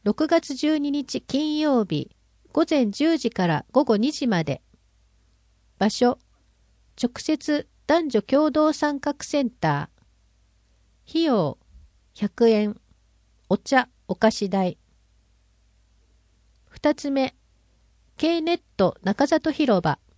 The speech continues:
今回のテーマは、シャボン玉で遊ぼう。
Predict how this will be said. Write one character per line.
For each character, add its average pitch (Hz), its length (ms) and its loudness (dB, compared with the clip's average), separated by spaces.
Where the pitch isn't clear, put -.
今 359 200 0
回 240 260 2
の 202 120 0
テ 202 220 -2
ー 196 40 -2
マ 180 140 0
は、 170 220 -2
シ - 160 -2
ャ 196 40 2
ボ 302 180 2
ン 294 80 -6
玉 294 260 0
で 285 160 -2
遊 254 240 0
ぼ 220 400 2
う。 - 40 -20